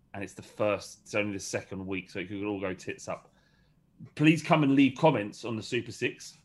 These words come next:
uh, video. Please do that. Just don't do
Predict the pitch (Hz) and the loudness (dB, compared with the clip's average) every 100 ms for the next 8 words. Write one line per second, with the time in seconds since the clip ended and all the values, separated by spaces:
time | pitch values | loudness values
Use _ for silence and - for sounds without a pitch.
0 | _ _ - 104 101 101 110 113 120 143 | _ _ -2 2 2 0 -2 4 6 4
1 | 147 135 123 123 117 123 113 - - _ | 2 0 0 0 6 8 8 4 -6 _
2 | _ _ _ _ 117 - - 117 107 - | _ _ _ _ -2 0 6 6 6 -2
3 | - - 107 101 | -18 -2 2 2